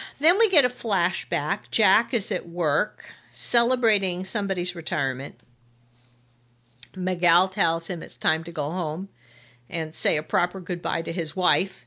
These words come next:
instead of following everybody to the local bar,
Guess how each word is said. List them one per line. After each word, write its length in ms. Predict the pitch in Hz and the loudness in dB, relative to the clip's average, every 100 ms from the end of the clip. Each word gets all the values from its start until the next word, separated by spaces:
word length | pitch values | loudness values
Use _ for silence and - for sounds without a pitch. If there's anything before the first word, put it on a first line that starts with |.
| - | -12
instead 400 | 160 - 185 160 | -12 -4 -2 -2
of 100 | 151 | -4
following 600 | - 175 175 180 170 160 | 0 2 2 0 -2 -2
everybody 760 | 156 160 160 151 156 175 180 _ - | -2 -4 0 2 2 -4 -8 _ -6
to 140 | 180 | -4
the 320 | 160 151 147 - _ _ _ _ _ _ _ _ - | 0 -2 -2 -10 _ _ _ _ _ _ _ _ -6
local 360 | 180 170 175 151 | 0 0 0 -2
bar, 580 | 151 175 151 160 202 | 4 6 6 6 2